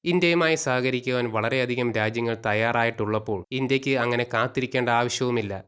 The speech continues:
ഇന്ത്യക്ക് നിഷേധിച്ച ടെക്നോളജികളെല്ലാം തന്നെ ഇന്ത്യ സ്വന്തമായി ഡെവലപ്പ് ചെയ്തിട്ടുണ്ട്. കാവേരി എഞ്ചിൻ നിലവിൽ ഒരു വർക്കിംഗ് എഞ്ചിനാണ്. എന്നാൽ കാവേരി എഞ്ചിൻ ലോകത്തിലെ മറ്റെഞ്ചിനുകളുടെ അത്രയും അഡ്വാൻസ്ഡ് അല്ല എന്ന് മാത്രം. കാവേരിയെ മോഡിഫൈ ചെയ്ത് ലോകത്തിലെ അഡ്വാൻസ്ഡ് ആയ ജെറ്റ് എഞ്ചിനുകളുടെ കൂട്ടത്തിലേക്ക് എത്തിക്കുവാൻ നമുക്ക്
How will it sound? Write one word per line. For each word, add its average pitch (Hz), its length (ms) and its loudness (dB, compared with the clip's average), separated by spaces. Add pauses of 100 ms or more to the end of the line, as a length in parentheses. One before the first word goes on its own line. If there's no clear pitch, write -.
(120)
ഇന്ത്യക്ക് 190 440 2
നിഷേധിച്ച 175 460 0
ടെക്നോളജികളെല്ലാം 147 1120 0
തന്നെ 139 140 2
ഇന്ത്യ 127 260 0
സ്വന്തമായി 127 560 0
ഡെവലപ്പ് 117 400 0
ചെയ്തിട്ടുണ്ട്. 110 600 -2 (200)
കാവേരി 143 380 2
എഞ്ചിൻ 135 380 2
നിലവിൽ 127 360 2
ഒരു 123 140 0
വർക്കിംഗ് 117 560 -2
എഞ്ചിനാണ്. 110 540 -2 (140)
എന്നാൽ 165 360 2
കാവേരി 151 380 2
എഞ്ചിൻ 143 320 0
ലോകത്തിലെ 135 460 0
മറ്റെഞ്ചിനുകളുടെ 143 800 -2
അത്രയും 151 420 0
അഡ്വാൻസ്ഡ് 143 500 -2
അല്ല 139 340 0
എന്ന് 127 240 0
മാത്രം. 104 440 -4 (180)
കാവേരിയെ 147 540 2
മോഡിഫൈ 135 500 0
ചെയ്ത് 113 460 -2
ലോകത്തിലെ 120 400 0
അഡ്വാൻസ്ഡ് 131 560 0
ആയ 131 200 2
ജെറ്റ് 123 320 -4
എഞ്ചിനുകളുടെ 131 460 0
കൂട്ടത്തിലേക്ക് 131 640 -2
എത്തിക്കുവാൻ 123 520 0
നമുക്ക് 120 300 -2